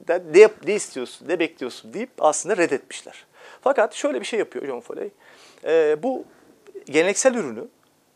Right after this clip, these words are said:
bir tane ekran takıyor. Bu ekranda şimdi, e, dijitalleşmenin en temel şeylerinden bir tanesi ölçek, ölçeklendirebilme.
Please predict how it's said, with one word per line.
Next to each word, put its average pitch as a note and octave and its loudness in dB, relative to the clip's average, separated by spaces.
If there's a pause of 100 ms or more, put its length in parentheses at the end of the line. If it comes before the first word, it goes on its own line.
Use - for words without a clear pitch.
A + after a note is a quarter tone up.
bir D4 -4
tane E3 -2
ekran D#3 -2 (460)
takıyor. - -20 (680)
Bu D4+ 0
ekranda D3 -6
şimdi, G3+ -4 (520)
e, C#3 -2
dijitalleşmenin F#3 2
en G3+ 4
temel D3+ 0
şeylerinden D#3+ -2
bir - -18
tanesi D3 -4
ölçek, C3 -2
ölçeklendirebilme. B2+ -4